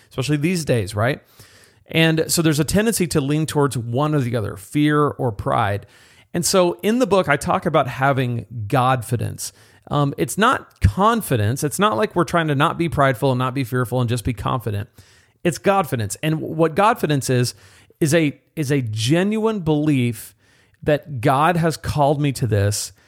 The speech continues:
that God has equipped me for this, and because of that, I'm ready and I can handle anything that's coming my way. And so, uh, th-, that's just a, an excerpt from the book, and I really appreciate Anglican Guy and what he said about it.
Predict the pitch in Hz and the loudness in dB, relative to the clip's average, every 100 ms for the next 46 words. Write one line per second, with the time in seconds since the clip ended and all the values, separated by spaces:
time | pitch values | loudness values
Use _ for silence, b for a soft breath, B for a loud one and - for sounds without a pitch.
0 | b b 123 139 - 123 127 143 147 123 | b b 0 0 2 2 2 4 2 2
1 | 113 - - 165 - 135 120 - - 151 | -2 -2 0 0 0 -2 -2 -4 -4 0
2 | 185 151 117 107 117 - b b - 139 | 2 2 0 0 -2 -8 b b -4 0
3 | 120 - - 240 202 123 117 113 - b | 0 0 0 2 0 0 0 0 -4 b
4 | b - 143 131 143 208 190 143 135 135 | b -2 0 2 4 4 4 2 0 -4
5 | 131 139 127 139 175 143 123 123 131 _ | -4 -2 -4 -4 -4 -2 0 0 -4 _
6 | - 170 196 185 - 117 123 123 120 - | -6 -2 -2 -2 -4 -2 -4 -4 -8 -4
7 | 135 131 127 117 - 123 117 117 107 98 | -2 0 0 -2 -4 -2 0 -2 -2 -6
8 | B B B B 160 - 180 170 - 147 | B B B B 0 4 4 4 0 0
9 | 143 147 160 175 185 202 202 170 165 - | 0 -4 -12 -2 0 2 0 2 0 0
10 | 160 156 - 160 - 165 160 147 120 160 | -4 -4 -4 -4 0 -2 0 -2 2 2
11 | 156 - 139 131 160 180 156 156 135 147 | 2 -2 -4 -2 0 0 0 -2 0 -2
12 | 127 139 139 135 139 131 127 123 123 - | -2 -4 -4 -4 -4 -2 0 0 0 -2
13 | 123 120 107 147 - 139 131 - 120 131 | -2 -2 -2 -2 0 2 2 -2 -2 0
14 | 143 143 | 2 0